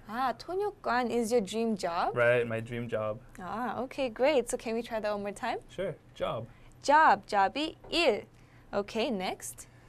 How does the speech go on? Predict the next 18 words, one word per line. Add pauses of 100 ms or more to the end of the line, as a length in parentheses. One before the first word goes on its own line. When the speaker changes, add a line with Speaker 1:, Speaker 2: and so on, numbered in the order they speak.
(440)
Speaker 2:
Keep. (960)
Speaker 1:
유지하다가 (140)
keep이에요.
한
번
더요. (300)
Speaker 2:
Keep. (580)
Speaker 1:
keep, (160)
유지하다. (800)
오. (260)
Speaker 2:
For
example, (440)
keep (320)
good
relationships
with
your
friends.